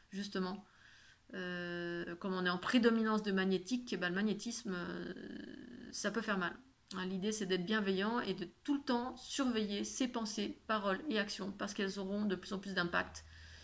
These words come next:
sur les gens qui vous entourent. Et le but, c'est pas de faire mal aux gens, c'est pas ça l'unité. Hein, l'unité, c'est d'être bienveillant avec soi-même et bienveillant avec l'ensemble, euh, et d'être conscient de, du pouvoir qu'on a sur les autres,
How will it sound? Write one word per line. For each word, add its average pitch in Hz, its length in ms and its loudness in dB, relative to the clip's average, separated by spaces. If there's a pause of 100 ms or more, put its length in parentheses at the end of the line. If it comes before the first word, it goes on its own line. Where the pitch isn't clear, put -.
(240)
sur 208 120 -4
les 196 80 4
gens 220 140 4
qui 220 100 -2
vous 196 140 2
entourent. 214 320 0
Et - 20 2
le 185 80 4
but, 208 180 -4
c'est - 100 -6
pas 196 120 2
de 190 60 0
faire 190 160 0
mal 190 260 4
aux 196 80 2
gens, 196 440 -2
c'est - 140 -12
pas 202 120 0
ça 208 120 0
l'unité. 196 460 0
Hein, 196 80 2
l'unité, 180 340 -2
c'est 196 140 -2
d'être 175 160 2
bienveillant 208 320 2
avec 190 140 0
soi-même 196 340 0
et 196 80 0
bienveillant 196 300 0
avec 185 100 0
l'ensemble, 196 400 0 (720)
euh, 190 240 2
et 196 80 2
d'être 196 160 4
conscient 226 500 0
de, 190 360 4
du 180 160 -2
pouvoir 214 320 2
qu'on 214 100 2
a 196 80 2
sur 196 140 -4
les 190 160 0
autres, - 280 -14